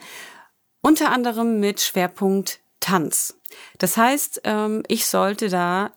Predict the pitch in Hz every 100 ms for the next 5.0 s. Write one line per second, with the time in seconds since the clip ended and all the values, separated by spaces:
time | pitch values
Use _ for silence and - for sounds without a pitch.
0 | - - 262 294 247 233 233 233 226 -
1 | 208 180 185 240 - 180 165 160 180 247
2 | - - - - - 220 190 - 190 -
3 | 202 247 277 - 254 247 233 226 202 208
4 | 202 208 - 175 160 180 208 262 294